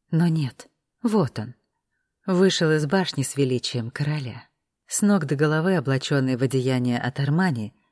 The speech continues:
или Ральфа Лорена. Даффи бы сказала наверняка.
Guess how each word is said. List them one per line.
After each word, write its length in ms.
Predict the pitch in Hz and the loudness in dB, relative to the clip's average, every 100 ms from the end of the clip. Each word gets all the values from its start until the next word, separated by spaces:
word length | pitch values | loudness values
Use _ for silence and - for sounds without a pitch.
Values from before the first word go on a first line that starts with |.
| _ | _
или 220 | 220 202 | 0 2
Ральфа 440 | 180 175 160 139 160 | 4 2 0 0 -2
Лорена. 540 | 165 120 117 117 117 _ _ _ _ _ 196 | 0 0 -2 -6 -10 _ _ _ _ _ -2
Даффи 360 | 214 208 - | 2 2 0
бы 140 | 139 139 | -2 -2
сказала 560 | - 147 160 147 143 | 0 0 2 2 0
наверняка. 760 | 160 190 190 175 185 - 117 | 0 0 2 0 -2 -4 -8